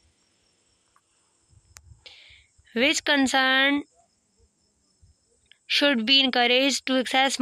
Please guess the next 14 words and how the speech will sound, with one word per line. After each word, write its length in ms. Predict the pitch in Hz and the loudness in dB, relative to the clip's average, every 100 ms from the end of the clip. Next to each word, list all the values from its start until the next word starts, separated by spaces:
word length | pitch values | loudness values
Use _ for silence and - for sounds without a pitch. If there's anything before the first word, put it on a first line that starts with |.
| 240 | 0
multiple 460 | 294 302 359 339 285 | 0 0 -2 -2 -2
linguistic 560 | 233 233 208 254 247 - 233 | -2 -4 -4 -4 -4 -6 -6
and 180 | 233 233 | -4 -4
cultural 460 | 233 220 269 269 277 - - - - - _ - | -6 -6 -4 -2 -4 -8 -18 -18 -20 -20 _ -6
resources? 760 | 233 233 247 247 294 320 330 - - - _ _ _ _ _ _ _ _ _ _ _ _ | -4 0 0 0 0 0 -2 -8 -14 -18 _ _ _ _ _ _ _ _ _ _ _ _
Pragmatic. 680 | - 233 220 208 185 190 - - _ _ _ _ _ _ _ _ _ _ _ _ _ _ _ _ _ _ _ _ _ _ _ _ _ _ _ - _ - _ _ _ _ _ _ _ _ _ _ _ _ | -4 -2 0 -2 -4 -6 -8 -16 _ _ _ _ _ _ _ _ _ _ _ _ _ _ _ _ _ _ _ _ _ _ _ _ _ _ _ -20 _ -20 _ _ _ _ _ _ _ _ _ _ _ _
Who 180 | 269 285 | -2 0
can 220 | 302 285 | 0 0
acquire 380 | 262 262 262 269 | 0 0 2 2
an 120 | 262 | 0
additional 400 | 254 247 - 285 | 0 -2 -2 -2
language 320 | 269 262 269 | 0 -2 -2
unconsciously 680 | 262 294 269 277 269 254 269 | -2 -4 -2 -2 -2 -4 -4
without 300 | 254 247 254 | -2 0 -2